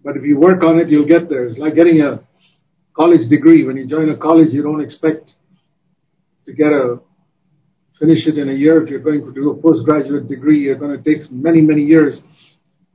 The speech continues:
But you know you'll get there. If you work at it, you'll get there. And many of you have worked hard to get to that point of getting a degree or a qualification.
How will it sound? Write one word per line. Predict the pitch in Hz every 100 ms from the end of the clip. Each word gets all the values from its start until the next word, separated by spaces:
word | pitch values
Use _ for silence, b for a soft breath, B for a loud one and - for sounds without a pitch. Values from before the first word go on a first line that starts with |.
| _ _
But | 175 180
you | 180
know | 196 233
you'll | 196 160
get | 226 226
there. | 160 131
If | 120
you | 151
work | 160 214 202
at | 202
it, | 190
you'll | 196 175
get | 226 220
there. | 156 127 - _ _ _ _ _ _ _ _ _ _ _ _ _ _ _ _ _ _ _ 147
And | 147
many | 165 196 190
of | 175
you | 180
have | 165
worked | 147 190 -
hard | 175 190 170 -
to | 143
get | 147 180 180
to | 156
that | 160 160
point | 165 165 151
of | 143
getting | 156 151 143
a |
degree | 127 135 131 156 156
or | 135
a | 123
qualification. | 147 143 131 - 156 - 127 120 -